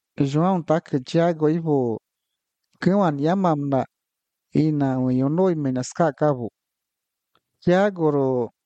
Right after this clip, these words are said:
Atoyama Maino, Judeu Kakai Arsin, Anum Kibo Ina, Pão Vermento Mãe Nama Ivo Sai, que no Kumeno Herodes nem Pedro Ivo Achir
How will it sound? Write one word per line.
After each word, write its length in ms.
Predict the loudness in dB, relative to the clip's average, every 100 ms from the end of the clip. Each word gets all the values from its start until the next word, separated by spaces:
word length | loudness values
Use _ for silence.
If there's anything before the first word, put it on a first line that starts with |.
| _
Atoyama 680 | -4 0 0 2 0 0 0
Maino, 640 | 0 -2 -2 -2 -2 -4 -6 -6
Judeu 480 | -2 -2 0 -2 0
Kakai 420 | -6 -2 0 0
Arsin, 580 | -2 -4 -4 -2 -2 -6 _ _ _ _ _ -2
Anum 420 | 0 2 0 -2 -4
Kibo 380 | -2 0 0 -2
Ina, 460 | 0 -2 -2 -4 -10 _ _ _ _ _ _ -2
Pão 180 | 0 2
Vermento 600 | 0 0 0 -2 -4 -2
Mãe 240 | -2 0
Nama 340 | 0 -2 0
Ivo 220 | -2 -2 -2
Sai, 400 | -2 0 -2 -6
que 380 | -6 -2 0 -2 -6 _ _ _ -20 -20 -20 _ -2
no 120 | -2
Kumeno 640 | -2 -2 0 2 0 0 0
Herodes 480 | 2 0 -2 -6 -4
nem 160 | -4 0
Pedro 320 | -2 0 0
Ivo 240 | 0 0 -2
Achir 380 | -2 -4 -6